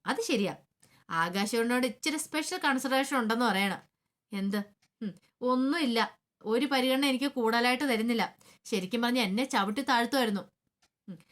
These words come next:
അതെനിക്ക് നന്നായിട്ട് മനസ്സിലായെന്ന്" പറയാ. ആനന്ദ് പറഞ്ഞു, "എന്തൊക്കെയാടാ ആകാശം നീ പറയണെന്ന്?" ചോദിക്കും. "ഞാൻ പറഞ്ഞാൽ എന്താ തെറ്റിരിക്കുന്നേ?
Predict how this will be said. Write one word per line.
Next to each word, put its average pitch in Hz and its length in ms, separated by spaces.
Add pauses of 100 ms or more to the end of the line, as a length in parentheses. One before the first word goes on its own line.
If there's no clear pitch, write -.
(160)
അതെനിക്ക് 180 380
നന്നായിട്ട് 202 480
മനസ്സിലായെന്ന്" 214 480
പറയാ. 202 180 (240)
ആനന്ദ് 175 320
പറഞ്ഞു, 214 200 (100)
"എന്തൊക്കെയാടാ 226 640 (360)
ആകാശം 233 380
നീ 247 100
പറയണെന്ന്?" 214 440
ചോദിക്കും. 202 200 (560)
"ഞാൻ 185 220
പറഞ്ഞാൽ 226 340
എന്താ 247 200
തെറ്റിരിക്കുന്നേ? 247 520